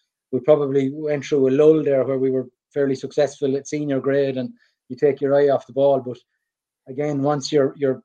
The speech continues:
picking from a, a very, very, very small pool of players that's divided in three in our parish, you're, you're, um, you're probably climbing a very steep hill all of the time. But no, look, thankfully we've weathered that storm, and,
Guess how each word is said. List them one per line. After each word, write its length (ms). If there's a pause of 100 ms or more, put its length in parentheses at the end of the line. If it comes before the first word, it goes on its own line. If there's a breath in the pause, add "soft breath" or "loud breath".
(140)
picking 320
from 360
a, 240 (420)
a 80
very, 380
very, 340
very 280
small 360
pool 260
of 100
players 600
that's 220
divided 500
in 300 (600)
three 300
in 80
our 240
parish, 460
you're, 400
you're, 440
um, 220 (840)
you're 120
probably 420
climbing 400
a 80
very 260
steep 400
hill 240
all 240
of 120
the 80
time. 340
But 220
no, 220
look, 260 (100)
thankfully 340
we've 140
weathered 300
that 120
storm, 380
and, 140